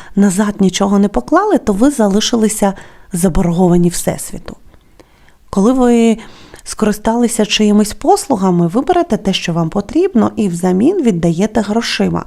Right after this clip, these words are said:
То в такому випадку відбувся здоровий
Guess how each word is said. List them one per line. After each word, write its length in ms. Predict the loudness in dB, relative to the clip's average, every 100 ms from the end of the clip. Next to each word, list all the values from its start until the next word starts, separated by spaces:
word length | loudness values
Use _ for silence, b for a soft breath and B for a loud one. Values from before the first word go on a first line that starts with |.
| B B B
То 100 | -4
в 40 |
такому 500 | -4 -4 -2 -2 -2 -2
випадку 640 | -4 -2 -4 -6 -10 -10 B B B B B -2
відбувся 600 | 0 0 -2 -2 -2 -2
здоровий 500 | 0 0 0 2 0